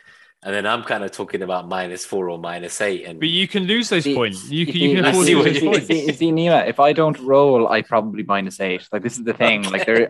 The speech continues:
Speaker 3: it's not gonna be the middle ground. Like, if you, if you kinda heard me there, it was like, okay, if Weg-, if Weghorst is past fit, then I can roll. If he isn't past
Speaker 1: Oh, if
Speaker 3: fit,
Speaker 1: he's
Speaker 3: then, then,
Speaker 1: not,
Speaker 3: then
Speaker 1: yeah.
Speaker 3: suddenly we're into the just burn the whole temple down type scenario.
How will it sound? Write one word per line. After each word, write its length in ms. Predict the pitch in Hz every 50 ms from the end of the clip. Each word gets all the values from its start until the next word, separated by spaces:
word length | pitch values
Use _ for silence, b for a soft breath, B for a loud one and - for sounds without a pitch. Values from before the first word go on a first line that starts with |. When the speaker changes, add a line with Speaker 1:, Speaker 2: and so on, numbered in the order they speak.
| - 123
Speaker 3:
it's 160 | 131 - -
not 200 | 131 131 135 135
gonna 160 | - 143 131 127
be 120 | 117 123
the 80 | 110 113
middle 260 | 110 113 113 110 113
ground. 320 | 101 104 101 101 101 98 101
Like, 140 | 110 -
if 80 | 107 110
you, 120 | 120 117
if 160 | 110 120 - 127
you 80 | 117
kinda 240 | - 127 127 127 123
heard 220 | 117 123 127 123
me 80 | 123 117
there, 180 | 110 113 113 110
it 40 | 104
was 140 | 110 104 110
like, 200 | 110 110 - _ -
okay, 280 | 135 120 - 120 101 -
if 160 | 110 - 107
Weg-, 240 | 123 131 143 139 147 156
if 160 | 135 - -
Weghorst 460 | - 127 139 131 143 135 127 120 -
is 120 | - 98 -
past 320 | - 110 104 95 - -
fit, 340 | - 123 131 147 151 - -
then 120 | - 113 113
I 80 | 110
can 180 | - - 113 104
roll. 380 | 107 104 98 90 - - - - _ _ _ _ -
If 140 | 113 - 127
he 120 | 135 151
isn't 200 | 147 127 123 120
past 220 | - 113 104 95 135
Speaker 1:
Oh, 20 |
if 60 | 135 143
Speaker 3:
fit, 100 | 104 -
Speaker 1:
he's 60 | -
Speaker 3:
then, 140 | 107 104 101 -
then, 100 | 110 104
Speaker 1:
not, 60 | 110
Speaker 3:
then 140 | 107 107 - - -
Speaker 1:
yeah. 120 | - 147 -
Speaker 3:
suddenly 500 | - - 139 143 135 139 131 123 123 120 113
we're 180 | 113 117 110 110
into 200 | 117 120 - 107
the 60 | 107
just 240 | 95 107 104 95 101
burn 300 | - 113 110 110 110 110
the 80 | 107 104
whole 240 | 107 104 104 101 98
temple 400 | - - 110 110 104 110 107 95
down 380 | 104 101 104 104 104 104 104
type 240 | - - 92 92 -
scenario. 640 | - - 101 95 95 98 95 92 87 - 92 -